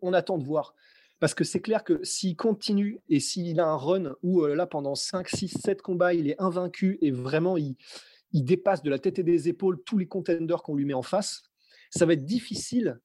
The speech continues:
de, de, de lui refuser, euh, la place dans un top trois de tous les temps en, en featherweight, parce que en plus de ça, euh, c'est pareil pour moi, il me transmet rien personnellement.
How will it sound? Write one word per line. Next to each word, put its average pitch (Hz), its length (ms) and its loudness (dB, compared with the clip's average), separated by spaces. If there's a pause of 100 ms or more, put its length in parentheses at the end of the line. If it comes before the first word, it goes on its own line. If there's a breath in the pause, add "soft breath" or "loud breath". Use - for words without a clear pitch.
de, 147 560 2
de, 139 640 -2 (1400 loud breath)
de 151 120 6
lui 165 160 6
refuser, 196 800 -2 (120)
euh, 147 240 2
la 147 140 2
place 190 240 -2
dans 143 240 -4
un 139 60 -4
top - 180 -2
trois - 240 -4
de 147 100 -2
tous 131 160 -8
les 160 120 2
temps 185 280 -4
en, 151 240 -6
en 147 60 -10
featherweight, 160 480 -2
parce 151 180 -6
que 156 200 -2
en - 100 0
plus 180 240 -2
de 151 100 0
ça, 220 320 0 (400 soft breath)
euh, 135 800 0
c'est - 140 -4
pareil 185 240 2
pour 175 160 -6
moi, 170 140 0
il 156 60 -2
me 143 60 -4
transmet 165 360 -6
rien 170 320 -4
personnellement. 165 680 -4